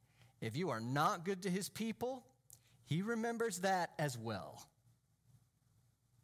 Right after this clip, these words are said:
Are you ready to, are you ready to look at this? Are you sure you're up for it? Look at verse forty-two. "Whoever causes one of these little ones who believe in me to sin,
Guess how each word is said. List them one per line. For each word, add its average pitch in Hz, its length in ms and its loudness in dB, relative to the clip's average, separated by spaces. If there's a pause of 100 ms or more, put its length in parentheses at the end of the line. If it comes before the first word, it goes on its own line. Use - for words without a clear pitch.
(440)
Are 123 60 0
you 127 100 0
ready 151 220 2
to, 135 240 -2
are 135 80 2
you 151 100 2
ready 165 180 4
to 156 80 0
look 147 200 0
at 175 80 -6
this? 202 400 -4 (100)
Are 135 60 0
you 131 60 2
sure 156 200 4
you're 147 220 2
up 151 140 0
for 208 260 -4
it? 226 100 -4 (2000)
Look 160 100 2
at 190 80 0
verse 180 180 0
forty-two. 160 640 0 (3750)
"Whoever 156 320 0
causes 143 480 4
one 139 140 2
of 139 60 0
these 117 180 -4
little 143 320 0
ones 113 260 -2
who 127 60 -4
believe 123 420 -2
in 117 140 -2
me 110 120 -2
to 98 120 -4
sin, 117 680 0